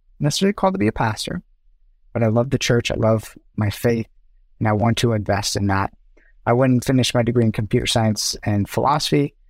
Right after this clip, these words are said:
Um, my wife, uh, very much appreciates the fact that I'm not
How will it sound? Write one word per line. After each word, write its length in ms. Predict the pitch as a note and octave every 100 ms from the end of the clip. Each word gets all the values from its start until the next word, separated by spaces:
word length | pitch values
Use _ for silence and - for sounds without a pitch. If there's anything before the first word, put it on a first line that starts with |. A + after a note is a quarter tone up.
| _ _ _ _ -
Um, 400 | A2+ G#2+ A2 G#2+ -
my 200 | A#2+ G#2
wife, 440 | G#2 B2 B2 - - _ -
uh, 220 | A#2+ G#2+ -
very 300 | A#2+ B2+ A#2+
much 220 | A2+ A2
appreciates 500 | G#2+ C3 A#2 A#2 -
the 100 | -
fact 280 | A2+ A2+ -
that 120 | A#1+
I'm 200 | G2+ G#2+
not 240 | A2+ A2